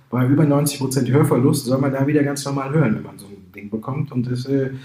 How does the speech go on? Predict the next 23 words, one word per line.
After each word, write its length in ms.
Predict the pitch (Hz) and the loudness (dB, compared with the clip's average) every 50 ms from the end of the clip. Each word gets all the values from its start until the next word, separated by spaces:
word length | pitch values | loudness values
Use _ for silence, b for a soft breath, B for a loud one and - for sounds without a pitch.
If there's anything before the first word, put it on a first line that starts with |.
| B B B B B | B B B B B
wenn 120 | - 123 123 | 2 4 6
man 60 | 123 | 6
auf 100 | 123 123 | 6 4
die 100 | 127 110 | 2 2
Aussichten 400 | 117 123 123 127 120 - 127 117 | 2 2 2 0 0 2 2 4
der 140 | 110 110 107 | 4 4 4
W 100 | 110 107 | 2 0
H 80 | 107 101 104 | 0 0 -2
O 80 | 117 | -4
guckt, 260 | 117 - 113 - - | -4 -6 -12 -10 -6
wie 260 | 131 127 123 123 120 120 | -4 -2 -2 -2 -2 -2
viele 340 | - - 120 117 117 117 | -2 0 0 0 0 0
Leute 360 | 110 110 110 110 113 - 113 104 | 2 2 2 2 0 -2 -4 -10
an 140 | 104 104 - | -10 -12 -12
Gehörverlust 580 | 95 101 107 113 - 135 131 139 135 131 - | -10 -8 -8 -6 -4 -4 -2 -2 -2 -2 -2
leiden, 380 | 143 139 143 151 156 - - 131 | 0 0 0 0 -2 -6 -10 -12
ich 140 | 127 - - | -10 -10 -6
zähle 200 | - 113 110 107 | -2 -2 -2 -2
uns 200 | 107 110 - - | -2 -4 -6 -6
zwar 180 | - 107 98 101 | -6 -6 -6 -6
jetzt 160 | - - - | -6 -8 -8
mal 100 | 113 98 98 | -10 -10 -10
dazu, 380 | 95 - - 135 151 156 B | -10 -8 -4 -4 -2 -2 B